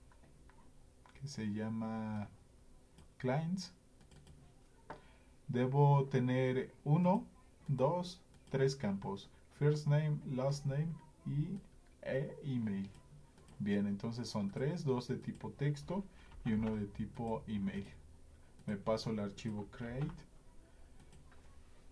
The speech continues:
y voy a meter los, los campos dentro de divs para que quede mejor estructurado. Dentro de cada div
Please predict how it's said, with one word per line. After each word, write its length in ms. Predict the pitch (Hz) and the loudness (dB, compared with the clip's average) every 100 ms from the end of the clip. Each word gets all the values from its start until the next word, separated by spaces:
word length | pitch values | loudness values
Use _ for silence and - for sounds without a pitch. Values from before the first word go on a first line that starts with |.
| - - - - - - - | -20 -20 -18 -20 -18 -14 0
y 320 | 180 214 214 | 4 6 4
voy 440 | 190 151 175 180 | 2 2 4 6
a 320 | 175 170 151 143 - - - | 6 8 6 4 -4 -6 4
meter 600 | 139 139 - 156 160 151 - - - - | 6 6 4 2 4 2 0 -8 -10 0
los, 1000 | 131 117 117 113 110 110 110 - - - - - - - - - - - - - - - - - - - - - - - - - - | 2 4 6 6 6 2 -6 -6 -6 -10 -16 -18 -16 -18 -18 -20 -20 -18 -18 -20 -18 -20 -18 -18 -16 -16 -16 -18 -18 -20 -16 -14 -6
los 220 | 110 110 | -4 -4
campos 520 | - 147 151 151 151 | 0 2 4 4 4
dentro 380 | 127 120 135 113 | 4 0 0 -2
de 160 | 104 101 | 0 0
divs 440 | 120 180 190 - - | 0 -2 -4 -10 -6
para 320 | 107 101 101 | -4 -2 -4
que 140 | - - | -6 -12
quede 380 | - 113 117 113 | -4 -2 0 0
mejor 640 | 104 101 110 110 110 107 - - - | -2 -2 -2 4 4 2 -8 -16 -8
estructurado. 880 | 117 - 107 101 - 113 151 147 143 - - - - - - - - - - - - - - - - | -8 -6 -8 -6 -4 0 2 4 2 0 -14 -20 -20 -20 -20 -20 -20 -20 -20 -20 -20 -18 -20 -18 0
Dentro 300 | 127 147 156 | 4 4 6
de 80 | 143 | 6
cada 380 | - 143 139 131 | 8 8 8 6
div 420 | 139 139 160 | 2 2 2